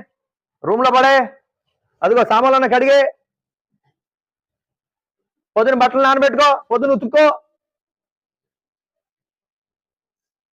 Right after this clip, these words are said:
రొటీన్. ఎవరితో ఉంటుంది అమ్మాయి, ఎలాగ వెళ్తుంది, ఎలా చదువుకుంటుంది, ఫ్రెండ్స్ ఎలా ఉన్నారు, ఫ్రెండ్స్ మంచోళ్ళా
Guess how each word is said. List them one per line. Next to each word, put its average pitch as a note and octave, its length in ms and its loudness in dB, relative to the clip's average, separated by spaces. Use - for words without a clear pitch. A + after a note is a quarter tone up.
రొటీన్. G#3 680 -2
ఎవరితో E3 380 -2
ఉంటుంది C#3 640 -4
అమ్మాయి, C3 500 -10
ఎలాగ D3+ 260 -4
వెళ్తుంది, C#3+ 380 -4
ఎలా C#3+ 240 0
చదువుకుంటుంది, C#3+ 680 -8
ఫ్రెండ్స్ E3+ 280 -4
ఎలా F3+ 180 0
ఉన్నారు, D#3 520 -2
ఫ్రెండ్స్ F3 260 -6
మంచోళ్ళా F#3 500 -2